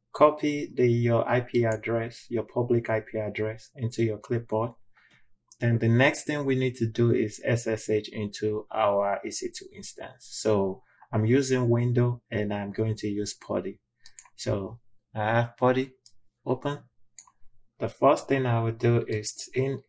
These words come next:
under the session, type in, um, E C two, E C two hyphen user at, and co-, paste your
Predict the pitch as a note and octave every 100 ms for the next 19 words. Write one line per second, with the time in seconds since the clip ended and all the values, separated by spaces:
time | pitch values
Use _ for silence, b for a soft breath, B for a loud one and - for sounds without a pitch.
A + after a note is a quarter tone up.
0 | - C3+ C3+ C3 A#2 A2+ C3 C3 - C#3
1 | C#3+ _ _ - _ _ - C#3 C#3 C#3
2 | C3 C3+ C3+ - _ - - - - G#2+
3 | G#2 G#2 G#2 _ - - C#3 C3+ C3+ C3+
4 | - C3+ C3+ - - - - - - -
5 | C3+ - - C3 C3+ - - - A#2 B2
6 | B2 - B2 A#2+ A#2+ B2 C3+ C3 C3 C3+
7 | - _ - - - - - - - _
8 | - - - - A#2+ A2 - - - _
9 | - - - - - _ _ - A#2+ A#2
10 | A2+ A2 A2 - - - - - _ _
11 | - D#3 D3+ - - B2+ A#2+ A#2 A#2